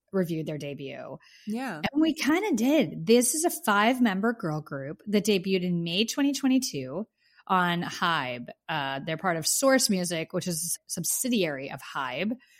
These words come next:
Speaker 1: They were originally six members. There was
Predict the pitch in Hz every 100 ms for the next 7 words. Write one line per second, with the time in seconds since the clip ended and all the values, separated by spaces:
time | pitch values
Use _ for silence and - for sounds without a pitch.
0 | _ _ 220 202 196 202 208 185 185 -
1 | 262 - 233 220 220 214 220 - - _
2 | _ _ _ _ - 175 165 160 160 160
3 | -